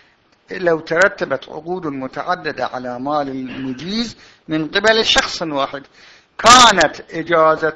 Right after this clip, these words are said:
وسط منها مبطلا للمتأخر ومصححا للمتقدم.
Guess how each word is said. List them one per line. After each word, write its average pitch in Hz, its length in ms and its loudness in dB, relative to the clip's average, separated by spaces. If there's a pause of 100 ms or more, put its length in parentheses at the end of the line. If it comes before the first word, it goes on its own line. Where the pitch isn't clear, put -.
وسط 160 500 -2
منها 160 800 0 (460)
مبطلا 185 720 4
للمتأخر 269 1300 0 (300)
ومصححا 180 680 0
للمتقدم. 165 880 -6